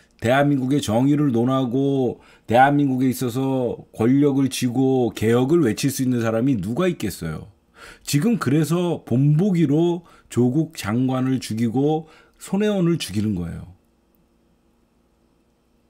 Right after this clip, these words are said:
성공했죠. 어느 정도. 여러분들 같으면 이제 내가 가진 게 좀 있어요. 그 가지는 거 과정에서 털만 먼지가 나는 사람들이 누가 앞장서겠냐고 이제. 그냥 돈 있고, 어?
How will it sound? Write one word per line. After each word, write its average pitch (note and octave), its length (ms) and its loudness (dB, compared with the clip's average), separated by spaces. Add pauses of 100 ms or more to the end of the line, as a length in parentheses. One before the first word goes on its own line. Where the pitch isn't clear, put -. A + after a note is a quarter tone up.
(100)
성공했죠. D#3+ 840 -4 (220)
어느 F#2 220 -6
정도. D#2+ 340 -8 (560)
여러분들 D#3+ 320 0
같으면 C#3+ 300 0
이제 B2 180 0
내가 A#2+ 260 0
가진 G2 300 -2
게 A#2 140 0
좀 G#2 160 -2
있어요. E2 500 -8 (1040)
그 C#3 160 0
가지는 B2+ 720 0
거 A#2+ 180 -2
과정에서 G#2+ 800 -4
털만 G3+ 360 -2
먼지가 G#2+ 420 -2
나는 F#2 240 -2
사람들이 G2 540 -4
누가 G2+ 300 -6
앞장서겠냐고 F2+ 840 -10
이제. - 180 -20 (720)
그냥 A#2 260 -4
돈 A2+ 220 0
있고, A#2 640 -2 (260)
어? E3 320 -4